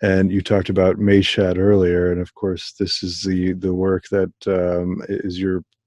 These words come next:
focus at the moment, and it's what brought you to New York. And I, I've always been touched by how you came up with the name. It's the first syllable of your, the names of your two daughters, Maysoon and Shadeen, so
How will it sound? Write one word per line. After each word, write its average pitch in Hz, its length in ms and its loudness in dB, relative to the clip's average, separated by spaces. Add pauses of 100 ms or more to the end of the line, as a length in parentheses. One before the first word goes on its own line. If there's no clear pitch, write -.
focus 117 480 2
at 92 160 -2
the 95 80 -4
moment, 90 580 -4
and 90 160 -4
it's 85 180 -8
what 92 220 -2
brought 95 280 -2
you 95 140 -2
to 90 380 -4
New 90 160 -4
York. 92 420 0 (600)
And 104 160 6
I, 107 260 4
I've 107 100 4
always 131 300 8
been 101 240 4
touched - 560 0
by 98 220 2
how 98 240 -2
you 95 480 0
came 98 260 -2
up 107 220 -2
with 98 160 -2
the 104 100 0
name. 90 540 -2
It's - 260 -8
the - 120 -12
first - 640 -4
syllable 95 640 2
of 90 220 -2
your, 90 480 -4
the 101 160 -6
names 95 320 -2
of 90 100 -4
your 92 80 -2
two 98 220 -2
daughters, 92 520 0
Maysoon 92 600 -4
and 90 140 -6
Shadeen, 90 640 -4
so 87 320 -6